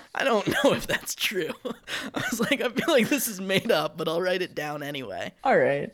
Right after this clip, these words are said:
Speaker 1: So maybe George Lucas had tuberculosis. That's why General Grievous coughs.
Speaker 2: Okay.
Speaker 1: General Grievous, George Lucasius.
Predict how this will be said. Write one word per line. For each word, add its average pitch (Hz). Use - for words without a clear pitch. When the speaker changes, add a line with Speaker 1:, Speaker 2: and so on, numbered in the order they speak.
Speaker 1:
So 151
maybe 202
George 160
Lucas 156
had 135
tuberculosis. 127
That's 139
why 139
General 156
Grievous 131
coughs. -
Speaker 2:
Okay. 160
Speaker 1:
General 139
Grievous, 147
George 151
Lucasius. 170